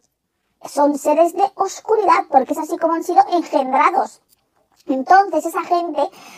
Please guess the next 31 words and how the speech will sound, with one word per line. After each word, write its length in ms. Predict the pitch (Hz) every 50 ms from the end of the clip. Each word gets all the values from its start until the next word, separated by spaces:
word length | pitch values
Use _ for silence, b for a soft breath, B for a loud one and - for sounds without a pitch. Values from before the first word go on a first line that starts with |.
| B B B
tienen 420 | - 359 370 359 359 359 359 349
que 120 | - - 320 - -
alimentarse 800 | 349 302 294 302 277 254 254 247 - 277 277 285 294 - 349 349 - -
a 160 | - 294 302
su 120 | - - 311
estilo, 460 | 311 - - - 262 254 247 247 277 - B B B B B B B
a 160 | - 302 277
su 220 | - - - 302 285
modo. 400 | 262 247 240 233 202 - - - B B B B B
Y 140 | 277 277 254
también, 380 | 262 240 240 254 269 294 302
claro, 240 | - 359 359 359 349
habrá 280 | 262 254 262 269 277 - -
una 400 | 330 311 311 311 320 320 285 294
mezcla 420 | 339 392 440 403 - - - 392 453 440 403
de 380 | 330 339 311 320 - - 539 -
gente 380 | - - 294 302 311 330 320
que 140 | 349 330 330
se 80 | 320 320
ha 60 | 320
mezclado, 580 | 311 311 320 311 311 320 370 403 370 302 262
gente 460 | - - - - 349 311 320 320 311 311 302 277 - - - _ _ _ _ - 403 - - 311
de 140 | 311 311
luz 300 | 349 359 392 403 415 -
con 180 | - - 269 262
gente 240 | - 294 294 302 311
de 80 | 311
oscuridad, 460 | 302 - - 311 320 320 339 359 359 -
y 80 | 277 294
ha 100 | 285 311
salido 340 | - 302 311 330 320 330